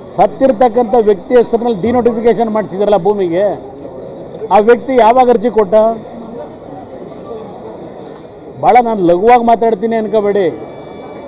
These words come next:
ಅದು ಹೇಳಬೇಕು ಅಂದ್ರೆ ತಮಾಷೆಯಾಗಿ ಹೇಳಬೇಕು ಅಂದರೆ, but ಅದನ್ನು ವೈಯಕ್ತಿಕವಾಗಿ ಚರ್ಚೆ ಮಾಡೋದು ಬೇಡ. ಇಲ್ಲಿ ಅವನು ಯಾರೋ ನಿಂಗ ಸತ್ತಿರೋದು ಇಪ್ಪತ್ತು ವರ್ಷ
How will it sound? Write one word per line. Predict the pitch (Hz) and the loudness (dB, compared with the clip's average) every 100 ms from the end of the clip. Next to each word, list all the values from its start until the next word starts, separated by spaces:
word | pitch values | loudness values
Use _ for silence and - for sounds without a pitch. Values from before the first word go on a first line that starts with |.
| - | -6
ಅದು | - 175 | -2 4
ಹೇಳಬೇಕು | 233 240 214 233 | 6 6 4 4
ಅಂದ್ರೆ | 208 | 4
ತಮಾಷೆಯಾಗಿ | 190 226 190 226 220 | 2 2 4 4 6
ಹೇಳಬೇಕು | 220 208 185 196 | 4 2 0 0
ಅಂದರೆ, | 175 151 | 0 0
but | 208 208 | 0 2
ಅದನ್ನು | 208 226 202 139 170 - - - - - - | 2 2 0 0 -6 -16 -16 -16 -16 -14 0
ವೈಯಕ್ತಿಕವಾಗಿ | 170 247 - 247 240 226 | 4 4 4 4 4 4
ಚರ್ಚೆ | 208 233 220 | 2 2 2
ಮಾಡೋದು | 220 190 | 0 0
ಬೇಡ. | 175 139 - - - - - - - - - - - - - 180 | -2 -2 -6 -14 -14 -14 -16 -16 -14 -14 -14 -16 -16 -16 -8 -2
ಇಲ್ಲಿ | 220 254 | 4 6
ಅವನು | 233 220 | 6 6
ಯಾರೋ | 240 226 180 | 6 4 0
ನಿಂಗ | 240 254 240 | 2 4 4
ಸತ್ತಿರೋದು | 196 185 254 247 226 180 160 | 4 2 4 6 6 4 0
ಇಪ್ಪತ್ತು | 208 240 233 | 0 2 4
ವರ್ಷ | 226 | 4